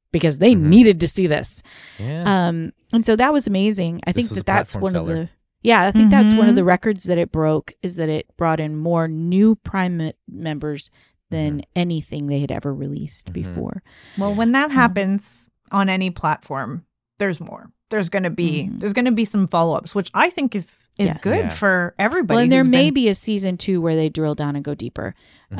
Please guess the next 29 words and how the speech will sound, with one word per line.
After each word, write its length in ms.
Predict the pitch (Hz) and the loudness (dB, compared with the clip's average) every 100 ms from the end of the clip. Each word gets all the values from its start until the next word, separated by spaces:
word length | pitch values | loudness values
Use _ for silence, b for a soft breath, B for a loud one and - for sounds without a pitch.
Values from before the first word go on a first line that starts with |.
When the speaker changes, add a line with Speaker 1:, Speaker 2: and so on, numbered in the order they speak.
| 175 | -2
Speaker 2:
Mm-hmm. 80 | 160 | 4
Speaker 1:
they 100 | 175 | 6
already 340 | 180 196 196 | 6 4 2
had 380 | 170 - 170 170 | -2 -2 2 2
lots 320 | 156 151 156 170 | 2 -2 -2 -4
of 180 | 170 - | -6 -6
footage 420 | - 160 151 - | -6 -6 -6 -6
they 120 | 147 | -6
didn't 360 | - 156 151 - | -4 -6 -6 -8
use, 500 | 147 151 143 139 - - | -6 -4 -6 -8 -12 -8
and 440 | 160 151 147 147 | -4 -2 -2 -2
they 160 | 160 160 | -4 -4
had 360 | 156 147 147 139 | -4 -4 -4 -4
other 240 | - 151 147 | -6 -4 -6
people 360 | - 151 151 | -8 -6 -6
willing 320 | 156 147 143 147 | -4 -4 -4 -8
to 80 | |
be 120 | - 143 | -10 -10
interviewed 480 | 147 143 147 143 | -8 -8 -8 -10
that 120 | 147 143 | -8 -8
they 120 | 151 | -6
didn't 500 | 147 147 143 - - _ - | -6 -6 -8 -12 -20 _ -8
get 140 | 147 | -6
a 80 | 143 | -6
chance 340 | - 143 - | -8 -10 -12
to 100 | - | -14
sit 180 | 170 - | -14 -10
down 240 | - 147 151 | -6 -4 -2
with. 280 | 147 147 | -2 -4